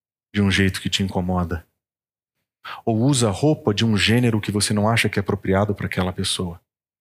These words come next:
Ou que ela defende valores que você discrimina? Como que você vai lidar com pessoas que no seu ambiente de trabalho são defensores do aborto, das causas L G B T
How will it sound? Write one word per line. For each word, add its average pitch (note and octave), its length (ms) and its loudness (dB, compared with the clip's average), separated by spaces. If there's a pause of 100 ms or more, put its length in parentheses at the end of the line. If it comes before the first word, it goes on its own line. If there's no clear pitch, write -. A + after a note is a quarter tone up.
(1160)
Ou C3 160 2
que B2 240 0
ela A2+ 520 2
defende D3 520 2
valores A2 540 2
que - 100 -6
você G#2+ 220 2
discrimina? A2 640 0 (1120)
Como G3+ 220 2
que F#3 100 2
você D3+ 340 4
vai C#3+ 140 4
lidar B2 380 2
com G#2+ 300 -2
pessoas B2 480 2
que C3 120 0
no B2+ 80 4
seu D#3+ 480 2 (200)
ambiente D3 420 2
de C3+ 80 2
trabalho A#2+ 560 2 (360)
são B2 180 0
defensores A#2+ 680 2
do A2 140 2
aborto, A#2 560 -2 (380)
das - 180 2
causas B2 400 2
L A2 180 2
G A2 160 2
B A2 140 0
T G#2+ 320 0